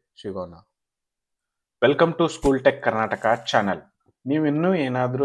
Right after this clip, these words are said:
ಸಬ್ಸ್ಕ್ರೈಬ್ ಮಾಡ್ಕೊಂಡಿಲ್ಲ ಅಂದ್ರೆ ಈ ವಿಡಿಯೋ ನೀವು ನೋಡ್ತಾ ಇದ್ರೆ ಕೆಳಗಡೆ ಒಂದು ಸಬ್ಸ್ಕ್ರೈಬ್ ಬಟನ್ ಅಂತ ಬರುತ್ತೆ,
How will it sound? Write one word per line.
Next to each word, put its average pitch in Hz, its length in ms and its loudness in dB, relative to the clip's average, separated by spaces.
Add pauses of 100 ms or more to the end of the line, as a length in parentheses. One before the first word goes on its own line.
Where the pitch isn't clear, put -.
ಸಬ್ಸ್ಕ್ರೈಬ್ 113 440 -2
ಮಾಡ್ಕೊಂಡಿಲ್ಲ 101 540 -2 (100)
ಅಂದ್ರೆ 90 260 -8 (400)
ಈ 175 80 2 (200)
ವಿಡಿಯೋ 190 360 6 (280)
ನೀವು 156 200 -2 (160)
ನೋಡ್ತಾ 131 320 -4 (100)
ಇದ್ರೆ 123 240 -2 (220)
ಕೆಳಗಡೆ 139 540 0 (200)
ಒಂದು 117 240 -2 (580)
ಸಬ್ಸ್ಕ್ರೈಬ್ 202 520 2
ಬಟನ್ 143 300 -4
ಅಂತ 117 180 -6 (640)
ಬರುತ್ತೆ, 113 400 -2